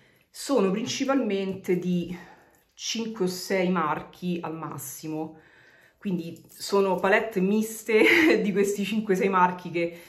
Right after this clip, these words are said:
se avete visto i miei video precedenti, già saprete quali sono, <laughs> però volevo farvi vedere appunto come le ho organizzate, perché ho seguito il criterio. Ho messo in alcune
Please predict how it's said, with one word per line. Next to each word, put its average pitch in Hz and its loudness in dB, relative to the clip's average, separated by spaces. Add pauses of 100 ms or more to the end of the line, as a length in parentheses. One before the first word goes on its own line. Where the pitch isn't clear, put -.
(100)
se - -4
avete 190 6
visto 196 2
i - 2
miei 185 4
video 180 4
precedenti, 175 2
già 180 0
saprete 175 0
quali 175 -2
sono, 175 -2 (380)
<laughs> - -20
però 254 4
volevo 185 4
farvi 190 -2
vedere 190 2
appunto 180 -4
come 185 0
le 180 2
ho - 2
organizzate, 196 0
perché 156 -2
ho - -2
seguito 175 -4
il 170 -4
criterio. 175 -2 (680)
Ho 190 0
messo 165 -2
in 190 0
alcune 311 -4